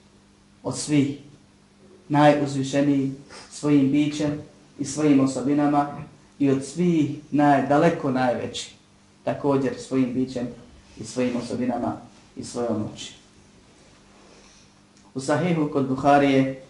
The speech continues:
mu'allakan se od Ebu Hurere radijallahu anhu, spominje da je poslanik sallallahu alaihi wa sallam rekao: "Iza qada Allahu al-amra fis sama, darabat al-malaikatu bi ajnihatiha khud'anan li qawlihi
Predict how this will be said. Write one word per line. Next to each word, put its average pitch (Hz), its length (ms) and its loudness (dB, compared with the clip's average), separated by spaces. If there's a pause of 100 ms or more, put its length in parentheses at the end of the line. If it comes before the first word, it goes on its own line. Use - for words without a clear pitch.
mu'allakan 135 600 2
se 135 180 -4
od 139 80 -2
Ebu 139 220 0
Hurere 139 300 2
radijallahu 131 600 4
anhu, 135 320 2 (360)
spominje 151 260 4
da 135 80 4
je 131 140 2
poslanik 131 360 2
sallallahu 131 520 2
alaihi 127 240 4
wa 123 60 0
sallam 131 340 2
rekao: 131 440 -2 (580)
"Iza 175 380 4
qada 170 160 2
Allahu 143 400 6
al-amra 131 460 2
fis 131 220 -6
sama, 135 480 4 (320)
darabat 180 420 4
al-malaikatu 135 840 2
bi 131 180 0
ajnihatiha 135 840 2 (240)
khud'anan 143 840 4
li 131 180 -2
qawlihi 131 600 4